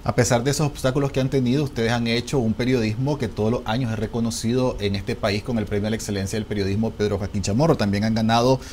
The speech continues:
bueno, tienen una larga lista de premios ya acumulados en estos dieciocho años de trabajo. Ahora se abre, sí, una segunda, una nueva etapa más bien, no solo para ustedes, sino para el periodismo en general, que ha sido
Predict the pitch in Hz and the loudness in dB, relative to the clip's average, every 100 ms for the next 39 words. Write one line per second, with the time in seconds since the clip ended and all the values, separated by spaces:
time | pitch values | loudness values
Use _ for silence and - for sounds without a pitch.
0 | - - 104 95 107 131 131 120 135 147 | -10 0 0 2 4 6 6 8 10 8
1 | 117 120 143 113 107 120 123 127 110 113 | 6 4 4 4 4 4 2 4 4 6
2 | 120 120 - - - 113 113 110 110 123 | 8 6 2 -6 0 2 4 6 6 6
3 | 113 113 113 110 120 110 117 107 113 104 | 4 2 0 0 0 2 4 4 4 2
4 | 117 113 113 131 143 90 87 - - - | 0 2 6 8 8 2 -4 -8 -10 4
5 | 123 123 143 143 131 139 143 - 139 139 | 6 6 4 4 4 4 0 0 0 0
6 | - 135 139 139 143 - 139 156 151 160 | 0 0 2 4 2 4 2 2 2 4
7 | 170 127 98 127 123 127 120 127 139 123 | 4 4 4 2 2 0 0 0 0 -2
8 | 127 127 123 - 117 123 135 117 110 123 | -2 -2 -2 -2 0 0 0 0 0 0
9 | 120 117 107 104 113 110 110 110 135 131 | -2 -2 -2 0 0 0 -2 0 0 0
10 | 110 95 117 120 | -4 -2 0 0